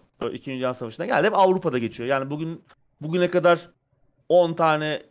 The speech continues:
İkinci Dünya Savaşı oynadıysak daha fazla oynadık da bunların çok çok azı. Belki yüzde beşi,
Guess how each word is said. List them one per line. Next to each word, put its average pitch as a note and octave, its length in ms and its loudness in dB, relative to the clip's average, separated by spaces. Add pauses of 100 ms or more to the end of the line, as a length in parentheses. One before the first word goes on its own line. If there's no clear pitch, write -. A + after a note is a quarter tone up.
(100)
İkinci D3+ 260 -12
Dünya D3 160 -2
Savaşı D3 300 -10
oynadıysak D3+ 520 -6
daha C3+ 160 4
fazla B2 300 -2
oynadık C3+ 360 -6
da G#2+ 240 -4 (680)
bunların C3+ 300 -6
çok G3 300 -2
çok F3 180 -2
azı. C3 440 0
Belki C3+ 480 -4 (1400)
yüzde C3 640 -2 (320)
beşi, C3 560 0